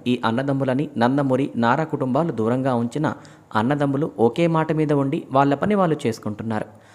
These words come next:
ఇక వీరి మధ్య ఎంత బాండింగ్ ఉందనేది మనం చాలా సందర్భాల్లోనే చూసాం. అయితే తాజాగా భీంబీసార చిత్రాన్ని వీక్షించిన ఎన్టీఆర్ సినిమా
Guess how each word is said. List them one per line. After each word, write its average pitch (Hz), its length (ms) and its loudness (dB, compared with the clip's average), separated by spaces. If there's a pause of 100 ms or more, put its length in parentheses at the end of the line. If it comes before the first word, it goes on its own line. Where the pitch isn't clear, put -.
(160)
ఇక 165 140 2
వీరి 202 280 4
మధ్య 175 320 2
ఎంత 139 240 0
బాండింగ్ 139 420 2
ఉందనేది 135 480 0
మనం 113 260 0 (120)
చాలా 110 180 2
సందర్భాల్లోనే 135 840 0
చూసాం. 107 320 -6 (360)
అయితే 190 280 4
తాజాగా 185 560 2
భీంబీసార 175 640 0
చిత్రాన్ని 165 440 0
వీక్షించిన 147 640 0
ఎన్టీఆర్ 117 420 0 (320)
సినిమా 190 320 2